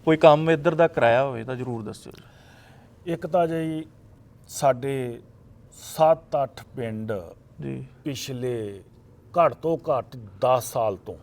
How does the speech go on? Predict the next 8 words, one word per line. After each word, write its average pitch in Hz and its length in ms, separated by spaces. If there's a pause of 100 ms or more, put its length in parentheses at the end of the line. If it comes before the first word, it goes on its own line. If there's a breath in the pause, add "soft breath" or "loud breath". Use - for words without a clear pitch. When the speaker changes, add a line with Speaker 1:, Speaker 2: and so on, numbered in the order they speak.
(300)
Speaker 1:
ਜੀ। 139 220 (140)
Speaker 2:
ਜਿਹਦੇ 151 280
ਵਿੱਚ 123 320 (240)
ਦੋ 135 400 (140)
ਤਿੰਨ 123 260
ਸਰਕਾਰਾਂ 110 500
ਬਦਲ 95 260
ਗਈਆਂ 92 260